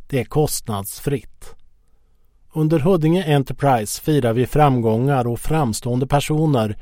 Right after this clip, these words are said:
i Huddinges näringsliv. Priser delas ut till Årets företagare, Unga företagare, Nyföretagare,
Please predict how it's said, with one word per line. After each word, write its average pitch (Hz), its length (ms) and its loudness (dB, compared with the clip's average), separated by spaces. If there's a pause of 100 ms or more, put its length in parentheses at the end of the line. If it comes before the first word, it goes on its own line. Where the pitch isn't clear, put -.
(180)
i 117 140 -4
Huddinges 104 640 -2
näringsliv. 131 760 -2 (960)
Priser 139 540 2
delas 147 360 2
ut 127 220 0
till 123 420 0 (300)
Årets 170 520 2
företagare, 117 800 0 (240)
Unga 123 480 0
företagare, 104 840 -4 (360)
Nyföretagare, 120 1200 0